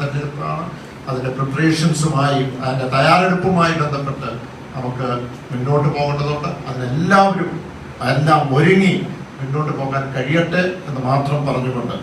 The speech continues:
നമുക്കറിയാം, നീ-, നമ്മൾക്ക് ഇന്ന് ലോക്സഭയിൽ അല്ലെങ്കിൽ കേന്ദ്രത്തിൽ ഇതൊക്കെ നേരത്തെ ഉണ്ടായിരുന്ന ഒരു ഭരണത്തിന് വ്യത്യസ്തമായി ഇന്ന് കേന്ദ്രത്തിൽ ഉള്ള ഭരണം ദുർബലമാണ് എന്ന്. അത് മാത്രമല്ല, നേരത്തെ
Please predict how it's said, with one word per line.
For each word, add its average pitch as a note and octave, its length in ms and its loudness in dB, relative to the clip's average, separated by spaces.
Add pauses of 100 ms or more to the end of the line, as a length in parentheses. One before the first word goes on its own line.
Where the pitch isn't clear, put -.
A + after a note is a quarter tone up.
(140)
നമുക്കറിയാം, D3 520 0
നീ-, D3 280 -2
നമ്മൾക്ക് D3 400 0
ഇന്ന് D3+ 140 2 (100)
ലോക്സഭയിൽ D3+ 640 0
അല്ലെങ്കിൽ D3 280 -2 (140)
കേന്ദ്രത്തിൽ F3+ 500 2 (720)
ഇതൊക്കെ E3+ 280 2 (140)
നേരത്തെ G3+ 420 4 (140)
ഉണ്ടായിരുന്ന G3 720 2 (520)
ഒരു F3 120 2 (100)
ഭരണത്തിന് F#3 600 2 (760)
വ്യത്യസ്തമായി G#3 880 4 (360)
ഇന്ന് D#3+ 140 -2 (120)
കേന്ദ്രത്തിൽ F3+ 600 2 (200)
ഉള്ള E3 140 2 (140)
ഭരണം D#3 340 0
ദുർബലമാണ് C3+ 640 0 (880)
എന്ന്. D#3 240 4 (140)
അത് D#3 100 0 (120)
മാത്രമല്ല, E3 580 2 (540)
നേരത്തെ D#3+ 440 2